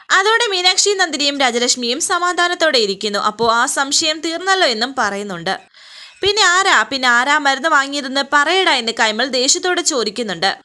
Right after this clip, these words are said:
ഈ കൂട്ടത്തിൽ വൈശാഖില്ല. ആ സമയത്താണ് വൈശാഖ് അകത്തു നിന്നും പുറത്തേക്ക് ഇറങ്ങി വന്നത്. വൈശാഖ് ആ ലാടവൈദ്യനെ കണ്ട് ഞെട്ടി നിൽക്കുന്നു. വൈശാഖിനെ അയാളും കാണുന്നുണ്ട്. വീണ്ടും കാർത്തി ചോദിക്കുന്നുണ്ട്,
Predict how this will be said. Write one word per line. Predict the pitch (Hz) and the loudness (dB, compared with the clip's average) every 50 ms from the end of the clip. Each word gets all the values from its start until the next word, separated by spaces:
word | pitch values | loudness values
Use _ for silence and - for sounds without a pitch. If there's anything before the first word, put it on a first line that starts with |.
| - - - - - - _ _ 339 | -20 -20 -20 -20 -20 -20 _ _ 0
ഈ | 403 427 | 0 2
കൂട്ടത്തിൽ | 415 427 427 415 403 - 285 285 | 2 2 2 2 2 2 2 2
വൈശാഖില്ല. | 262 247 220 220 - 302 285 269 247 247 240 214 | 4 2 2 2 2 2 0 0 2 2 2 2
ആ | 226 | 2
സമയത്താണ് | 247 - 302 294 302 320 285 311 311 311 311 | 2 0 -2 -2 -2 0 2 2 2 4 2
വൈശാഖ് | 302 294 320 - 359 330 294 240 214 | 2 2 2 2 2 2 0 2 0
അകത്തു | 208 - - 240 247 294 294 359 | 2 2 2 0 0 -2 -4 -4
നിന്നും | 381 359 359 359 330 | -4 -2 -2 -2 0
പുറത്തേക്ക് | 330 294 254 254 247 311 320 311 311 | 0 0 0 0 0 -2 -2 0 -2
ഇറങ്ങി | 277 226 220 226 | -2 -2 -4 -4
വന്നത്. | 226 208 185 175 180 175 196 - - - - - - _ | -6 -6 -6 -8 -6 -6 -6 -6 -6 -10 -12 -14 -4 _
വൈശാഖ് | 240 247 262 262 - 320 262 254 247 | 0 0 2 2 2 2 2 2 2
ആ | 262 269 | 2 4
ലാടവൈദ്യനെ | 269 247 247 269 320 359 359 370 359 311 320 349 349 349 | 4 4 2 2 0 0 -2 -2 -2 -2 -2 -4 -4 -2
കണ്ട് | 349 339 311 269 302 | 0 0 0 0 0
ഞെട്ടി | 294 240 240 214 196 - 254 | 0 0 -2 -2 0 -2 -4
നിൽക്കുന്നു. | 247 233 202 202 202 208 202 208 214 - - - - - - | -2 -2 -4 -4 -4 -4 0 0 0 0 -2 -10 -16 -2 0
വൈശാഖിനെ | 220 240 269 - - 320 277 254 240 226 220 208 - - | 0 2 2 2 2 0 0 -2 0 0 0 0 2 2
അയാളും | 220 240 262 277 285 285 302 339 330 - | 0 0 0 0 0 0 -2 -4 -6 -6
കാണുന്നുണ്ട്. | 277 226 196 190 190 190 185 175 165 190 190 - - _ - - - - - - _ _ | -4 -4 -4 -4 -4 -6 -8 -6 -4 -6 -6 -6 -8 _ -20 -20 -20 -20 -20 -20 _ _
വീണ്ടും | 349 392 427 403 466 508 494 494 | 0 0 2 2 2 0 2 4
കാർത്തി | 359 320 330 330 381 | 4 4 4 2 0
ചോദിക്കുന്നുണ്ട്, | 381 - 370 339 339 330 - 359 330 294 220 214 214 | 0 0 0 0 0 0 -2 -2 -2 0 0 0 0